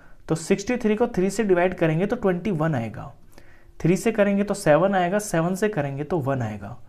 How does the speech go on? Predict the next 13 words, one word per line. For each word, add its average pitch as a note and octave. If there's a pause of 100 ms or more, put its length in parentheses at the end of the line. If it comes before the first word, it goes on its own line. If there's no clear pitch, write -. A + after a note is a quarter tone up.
(360)
तो D#3+
सिक्सटी G3+
थ्री G#3+
के G#3+
प्राइम F3+
फैक्टर्स E3+
होते C#3+
हैं G3
थ्री F3+
इंटू D#3 (100)
थ्री D3+
इंटू D#3
सेवन, A2+